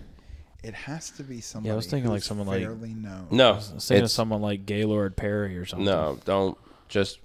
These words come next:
Speaker 3: continue asking your questions.
Speaker 1: All right. Um,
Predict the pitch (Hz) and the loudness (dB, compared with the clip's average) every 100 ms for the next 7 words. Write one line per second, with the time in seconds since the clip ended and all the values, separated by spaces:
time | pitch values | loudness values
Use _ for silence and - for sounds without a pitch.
0 | - - - 107 - 113 107 104 - 95 | -20 -16 -4 0 4 6 6 4 2 -4
1 | - - - - - - - - - _ | -2 -6 -8 -14 -20 -20 -20 -20 -20 _
2 | _ _ - 110 101 82 76 67 55 50 | _ _ -12 -10 -10 -12 -14 -16 -18 -20
3 | - - - - _ - - 135 135 131 | -20 -20 -20 -20 _ -20 -8 -2 0 0
4 | 123 120 113 | -2 -4 -6